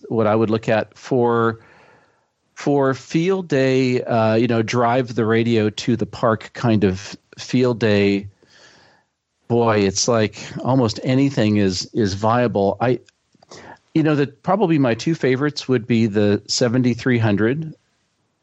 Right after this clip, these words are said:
and I kinda have, uh, I'm kinda going back and forth on the, on the F T nine nine one. So when the nine nine one first came out, before the seventy-three hundred, I thought, "Well, that's great. It's got everything, just like the older Yaesu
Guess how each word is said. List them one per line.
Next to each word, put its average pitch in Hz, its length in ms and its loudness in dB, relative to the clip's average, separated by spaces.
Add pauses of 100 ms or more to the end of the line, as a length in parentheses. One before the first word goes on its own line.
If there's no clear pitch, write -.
(180)
and 110 880 0 (1000)
I 156 140 2
kinda 247 340 0
have, 180 420 0 (800)
uh, 110 420 2
I'm 143 100 -2
kinda 247 220 0
going 202 180 0
back 147 160 0
and 135 120 0
forth 147 320 -2
on 117 240 -2
the, 104 280 0
on 120 180 0
the 113 140 -2
F 131 200 -2
T 127 160 -2
nine 110 260 0
nine 101 280 0
one. 95 280 -2
So 117 380 0
when 127 240 -2
the 123 100 0
nine 160 240 0
nine 151 260 0
one 131 220 0
first 113 320 -4
came 98 240 -2
out, 92 240 0
before 131 380 -2
the 117 100 2
seventy-three 101 560 0
hundred, 95 260 2
I 107 100 2
thought, 123 300 -2 (320)
"Well, 143 120 -2
that's 220 200 -2
great. 117 280 -2
It's 139 160 -4
got 143 180 0
everything, 120 460 0
just 127 240 -2
like 117 260 0
the 110 200 2
older 113 400 2
Yaesu 107 800 2